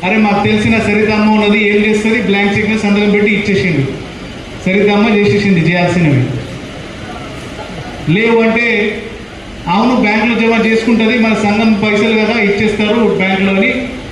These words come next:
నమ్మకంతో ఇచ్చేసిండ్రు. ఆమె అంత అవసరం ఉన్న అన్ని వాడుకొని, సంవత్సరం గడిచిన తర్వాత అప్పుడు జమ చేస్తుంది,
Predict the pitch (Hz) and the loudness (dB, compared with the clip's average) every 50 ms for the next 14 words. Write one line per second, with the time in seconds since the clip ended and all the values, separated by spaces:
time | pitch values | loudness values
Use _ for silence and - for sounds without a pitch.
0 | - - 165 175 202 214 220 214 220 220 196 208 202 202 202 202 226 226 226 233 | -8 -4 -2 0 0 2 2 2 2 2 2 2 2 2 2 2 2 2 2 2
1 | 233 233 233 208 196 202 214 220 214 214 208 208 220 226 208 185 - - - - | 2 2 0 0 0 2 2 2 2 0 0 0 0 0 0 -2 -2 -4 -6 -10
2 | - - - 156 175 196 185 226 226 220 226 226 214 202 185 190 208 233 233 220 | -10 -6 -4 -2 0 2 2 2 4 4 4 4 4 2 2 2 2 4 4 2
3 | 214 208 214 214 214 220 226 226 247 247 220 - 196 196 202 220 214 - 220 220 | 2 2 2 2 2 2 2 2 2 2 2 2 2 2 2 2 2 2 2 2
4 | 208 185 196 202 208 208 233 220 214 208 208 202 202 202 202 - 233 208 202 202 | 2 2 2 0 0 0 0 0 2 2 2 2 0 0 0 0 0 0 0 0
5 | 202 220 214 190 208 208 208 214 208 208 208 208 - 226 226 | 0 0 0 0 0 0 0 2 2 2 2 2 0 0 -2